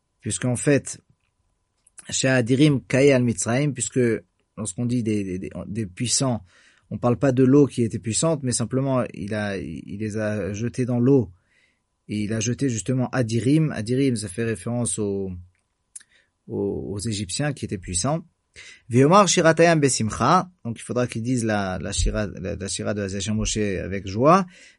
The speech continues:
Ve'idame bedarto kilu botoyam avar bayam. Et il faudra qu'il s'imagine comme si c'est aujourd'hui qu'il a passé la mer. Ve'omer besimcha mochalin avonotav. Et tout celui qui dit justement la shira avec joie, on lui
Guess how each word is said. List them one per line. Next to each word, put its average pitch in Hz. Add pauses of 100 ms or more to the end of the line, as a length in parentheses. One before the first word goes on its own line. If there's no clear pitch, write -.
Ve'idame 143
bedarto 180
kilu 175
botoyam 160
avar 127
bayam. 143
Et 151
il 135
faudra 151 (720)
qu'il 120
s'imagine 127
comme 127
si 131
c'est 110
aujourd'hui 110
qu'il 101
a 98
passé 98
la 95
mer. 139 (480)
Ve'omer 139
besimcha 170
mochalin 151
avonotav. 113 (400)
Et -
tout -
celui 135
qui 123
dit 123
justement 113
la 110
shira 117
avec 104
joie, 143 (760)
on 101
lui 101